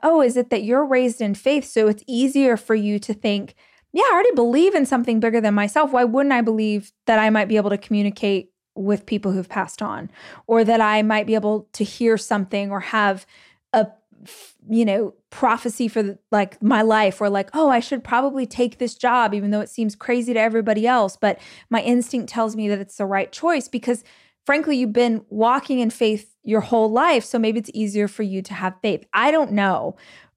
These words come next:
I, I don't know if it's also women who, 'cause this was, most of them had children who were grown. And I kinda wonder if a lot of them, it's like, "Okay, I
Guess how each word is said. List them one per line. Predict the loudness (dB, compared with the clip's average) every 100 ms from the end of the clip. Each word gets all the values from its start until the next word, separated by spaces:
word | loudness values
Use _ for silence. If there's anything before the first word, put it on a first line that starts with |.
| _ _ _ -2
I, | 0 2
I | 2
don't | 2 0 0
know | 2
if | 2 2
it's | -2 -2 -2
also | 0 0 0 2 4 2 -2 -6 -20 _ _ _ -6
women | 0 2 4 4 2 -2 _ _ -4
who, | 0 2
'cause | 2 -2
this | -2
was, | -2 -4 -10 0
most | 2 2 0
of | 0
them |
had | -2 0 0 -2 -6
children | -4 -2 0
who | 0 0
were | -2
grown. | -4 -4 0 -2 -4 -14 -18 _ -20 -20 _
And | 0
I | 0
kinda | -2 0 2 4 2
wonder | 4 2 2 2 2 0
if | 0 0 -2 _
a | 0
lot | 2 2 2
of | 0 0
them, | 0 0 0 -2 -6 _ _ _ _ -2
it's | 0 2
like, | 2 0 0
"Okay, | -2 2 0 0 0
I | 0 2 2 -2 -8